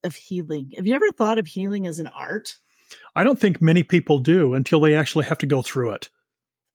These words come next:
Speaker 1: It really is an interesting way to, to, um, focus those thoughts on, and how healing is an art.
Speaker 2: You know, what's interesting is we have conversations with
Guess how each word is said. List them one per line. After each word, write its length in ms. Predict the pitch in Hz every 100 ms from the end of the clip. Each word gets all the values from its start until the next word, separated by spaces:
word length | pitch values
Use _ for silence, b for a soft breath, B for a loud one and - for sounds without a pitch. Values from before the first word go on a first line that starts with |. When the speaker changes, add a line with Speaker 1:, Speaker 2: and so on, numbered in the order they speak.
| _ _ _
Speaker 1:
It 180 | 202 190
really 380 | 208 202 196 190
is 320 | 190 190 170
an 140 | 160
interesting 720 | 190 196 185 185 - 185 165 170
way 360 | 180 180 175 - -
to, 400 | 180 165 170 165 - _ _ _ _ _ _ _ _ _ _ _ _ _
to, 520 | - - 202 190 180 - -
um, 500 | 170 165 156 151 151 _ _ -
focus 760 | - - 196 202 196 160 -
those 300 | 175 165 -
thoughts 540 | - 196 185 - - -
on, 300 | - 185 170 -
and 160 | 185 185
how 440 | - 208 226 240
healing 680 | 214 233 247 226 165 170 170 - _ _ _ _ _ _ 240
is 160 | 247
an 100 | 208
art. 400 | 147 123 - - _ _ _
Speaker 2:
You 80 | 185
know, 80 |
what's 220 | 208 165 165
interesting 540 | 156 165 - 143 135
is 140 | 127
we 120 | 165 147
have 220 | 165 139
conversations 960 | - 143 127 - 139 131 - 131 127 135
with 240 | 127 -